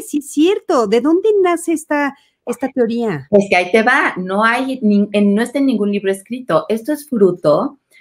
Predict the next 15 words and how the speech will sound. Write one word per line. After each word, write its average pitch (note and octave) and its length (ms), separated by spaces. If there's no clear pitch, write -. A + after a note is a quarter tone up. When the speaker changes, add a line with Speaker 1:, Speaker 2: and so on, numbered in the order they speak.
Speaker 2:
que F#3+ 80
ojalá F3+ 300
esté G3 200
Carmen E3+ 280
Castañeda, D3+ 540
que D#3+ 80
es D#3 100
mi E3 80
supervisora D3 680
de C#3+ 120
pacientes D3 460
desde C#3 300
el C#3 100
dos C3+ 240
mil. D3 420